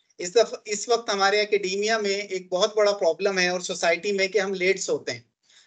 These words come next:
अगर एक तालिब इल्म रात को एक या दो बजे सो रहा है और सुबह आठ बजे lecture है तो वो कितना ही जीनियस हो, उसे कभी भी lecture समझ नहीं आएगा।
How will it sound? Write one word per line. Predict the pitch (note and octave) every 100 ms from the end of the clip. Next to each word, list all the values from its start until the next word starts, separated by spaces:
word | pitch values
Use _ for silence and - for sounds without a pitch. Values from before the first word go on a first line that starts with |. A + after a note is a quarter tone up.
| -
अगर | G3+ A#3+
एक | A#3
तालिब | G#3 F#3+ G3+
इल्म | A3+ G#3+
रात | F#3 F#3 -
को | A3+
एक | G3 G3+
या | A3+
दो | G3 F#3
बजे | G#3 G3+ G3+
सो | - E3+
रहा | F#3+
है | E3 C#3+ - _ -
और |
सुबह | E3+ G#3 G#3
आठ | F3+ F3+
बजे | F#3+ G3+ G#3
lecture | E3+ - G#3
है | E3+ D3+
तो | F3+
वो | F#3+
कितना | G3 F#3 G3 G#3
ही | A3+
जीनियस | G#3 F#3 F#3 F#3
हो, | F#3+ F3 F3 _ _
उसे | E3 G3
कभी | F#3+ F3+ F#3+
भी | G3
lecture | F3 - F#3+
समझ | - E3+ D#3
नहीं | E3 D#3+
आएगा। | B2+ A#2+ A#2